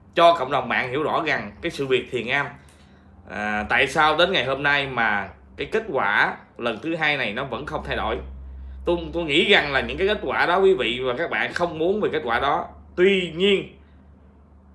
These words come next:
à, trên cái cương vị hồi nãy mình nói rồi đó,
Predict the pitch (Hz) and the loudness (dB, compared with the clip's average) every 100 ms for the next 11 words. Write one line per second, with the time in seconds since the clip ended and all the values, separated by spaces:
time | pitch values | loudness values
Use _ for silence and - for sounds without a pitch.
0 | - 139 143 139 135 131 127 - - - | -10 0 4 6 4 2 -2 -12 -12 4
1 | 156 156 151 151 143 120 131 127 147 131 | 6 6 2 -2 0 2 2 2 0 2
2 | 160 147 117 135 | 4 4 4 4